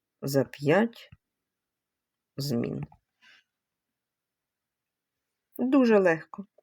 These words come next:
Сто п'ятдесят штук вони шиють за три зміни, то за одну зміну вони шиють сто, сто п'ятдесят штук поділити на три. П'ятдесят штук.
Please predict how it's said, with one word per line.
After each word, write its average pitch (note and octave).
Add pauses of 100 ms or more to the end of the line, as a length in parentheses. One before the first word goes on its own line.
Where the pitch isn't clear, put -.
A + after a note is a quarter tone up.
(120)
Сто -
п'ятдесят F#3+
штук -
вони D#3
шиють D3+
за C#3
три C#3+
зміни, E3 (540)
то E3+
за D3+
одну G3
зміну G3+ (400)
вони D#3
шиють C3+
сто, -
сто -
п'ятдесят C3
штук -
поділити G#3
на B2+
три. - (2750)
П'ятдесят F3
штук. -